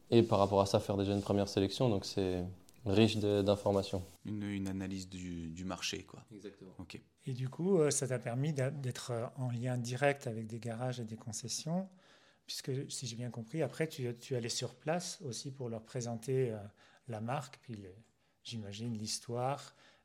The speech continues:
Speaker 3: la culture d'entreprise de Mazda, d-, enfin tout un tas de choses de, de
Speaker 1: C'est
Speaker 3: cet
Speaker 1: ça.
Speaker 3: ordre-là. Et du coup, euh, j'imagine que tu as réussi à nouer des, des, des relations qui te permettent de, de connaître bien le quotidien des,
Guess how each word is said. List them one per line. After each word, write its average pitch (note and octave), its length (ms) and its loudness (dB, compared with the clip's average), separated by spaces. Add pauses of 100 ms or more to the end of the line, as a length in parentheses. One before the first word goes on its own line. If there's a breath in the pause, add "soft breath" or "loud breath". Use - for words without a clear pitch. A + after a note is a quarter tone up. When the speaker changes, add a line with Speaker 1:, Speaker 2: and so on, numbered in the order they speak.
Speaker 3:
la A#2 100 -2
culture C3+ 560 -2
d'entreprise A#2+ 640 -4
de A#2 80 -4
Mazda, A#2+ 460 0
d-, B2 140 -10
enfin G#2 200 -18
tout - 200 -16
un A2+ 60 -8
tas A2 160 -14
de G#2+ 80 -18
choses D#3+ 340 -8
de, A2+ 100 -10
de A2 300 -12
Speaker 1:
C'est - 180 -12
Speaker 3:
cet - 160 -12
Speaker 1:
ça. A#2+ 60 -2
Speaker 3:
ordre-là. A2+ 520 -6 (840 soft breath)
Et A#2 140 -10
du G#2+ 120 -12
coup, D#3 200 -8
euh, A#2 320 -6
j'imagine A2+ 420 -4
que C3 100 -6
tu B2+ 140 -8
as A2 40 -6 (180)
réussi C3 380 -4
à B2 80 0
nouer C3+ 380 0 (360 soft breath)
des, C3 200 -4
des, B2+ 200 -6 (160)
des B2+ 140 -8
relations A2+ 360 -6
qui C#3+ 140 -8
te - 100 -18
permettent B2 360 -2
de, A2+ 340 -6
de A2 80 -12
connaître A2+ 360 -4
bien B2 280 -2
le B2 100 -2
quotidien A#2+ 520 -8
des, A2 340 -8